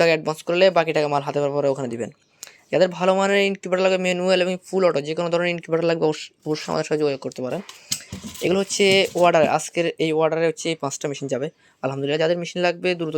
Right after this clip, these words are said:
যোগাযোগ করুন। এ-, এই পাঁচটা আজকে ডেলিভারি হবে ইনশাল্লাহ। যাদের এই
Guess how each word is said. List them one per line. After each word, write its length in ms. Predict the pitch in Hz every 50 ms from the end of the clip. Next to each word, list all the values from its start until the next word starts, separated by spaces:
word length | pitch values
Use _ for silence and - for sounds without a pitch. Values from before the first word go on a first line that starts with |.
| 143
যোগাযোগ 240 | 143 139 135 135 131 -
করুন। 140 | 135 156 175 - _ - - - - _ - - 165
এ-, 100 | 160 - - 175
এই 60 | 185 180 175
পাঁচটা 260 | 170 170 - - 180 175
আজকে 180 | 175 - - 170 160 160
ডেলিভারি 280 | 160 160 160 165 165 160 160
হবে 140 | 160 160 165 160
ইনশাল্লাহ। 280 | 156 - - 151 160 180 175
যাদের 180 | 165 160 170 170 -
এই 60 | 170